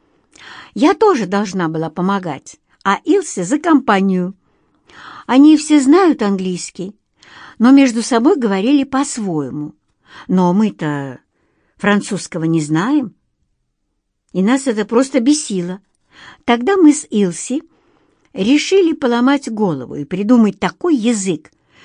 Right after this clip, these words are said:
чтобы они ни слова не поняли из наших разговоров. Вот этим мы и занимались целое лето. И к осени, когда начали копать картошку, мы уже вовсю болтали на этом придуманном языке.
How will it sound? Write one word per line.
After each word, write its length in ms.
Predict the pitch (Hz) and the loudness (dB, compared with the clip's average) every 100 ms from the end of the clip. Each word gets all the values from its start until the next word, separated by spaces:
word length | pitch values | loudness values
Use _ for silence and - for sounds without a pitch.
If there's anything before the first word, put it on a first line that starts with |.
| - | -18
чтобы 320 | - - 226 | -8 -2 2
они 220 | 240 254 277 | 4 6 8
ни 160 | 330 | 6
слова 460 | 311 - 254 240 190 | 2 -2 2 2 2
не 160 | 196 | -2
поняли 440 | 185 277 285 220 180 | 0 2 4 2 0
из 140 | 175 | -2
наших 380 | 196 233 226 - | -2 -2 -6 -8
разговоров. 680 | 190 180 185 170 143 131 _ _ _ _ _ _ | -8 -4 -2 -2 -4 -10 _ _ _ _ _ _
Вот 240 | 208 226 - | -2 -2 0
этим 380 | 262 311 254 220 | 0 0 -2 0
мы 220 | 220 240 | 2 2
и 40 | |
занимались 680 | 202 220 220 175 202 208 190 | 0 2 2 2 0 0 -4
целое 360 | - 196 180 180 | -6 -4 -2 0
лето. 380 | 180 147 - - _ _ _ - - | -2 -4 -10 -20 _ _ _ -16 -6
И 100 | 196 | -6
к 120 | - | 0
осени, 540 | 311 302 175 147 139 _ _ _ | 2 2 -4 -6 -8 _ _ _
когда 280 | - 190 185 | -6 -2 0
начали 440 | 208 202 202 170 160 | 0 0 -4 -10 -8
копать 360 | 196 196 185 | -8 -8 -8
картошку, 680 | 220 254 269 185 - - - _ _ - - - | -4 -4 -2 -4 -6 -18 -20 _ _ -20 -20 -10
мы 220 | 339 349 302 | 0 4 6
уже 240 | 254 269 | 6 4
вовсю 420 | 254 240 - 330 | 2 0 -2 0
болтали 760 | 254 254 254 262 240 185 160 - _ _ - | 2 0 0 -2 -2 -2 -8 -14 _ _ -4
на 120 | 196 | -2
этом 260 | 190 202 180 | 0 0 0
придуманном 720 | - 254 190 254 214 185 185 | 2 2 4 4 4 2 0
языке. 560 | 180 175 202 202 170 | -2 -4 -6 -6 -10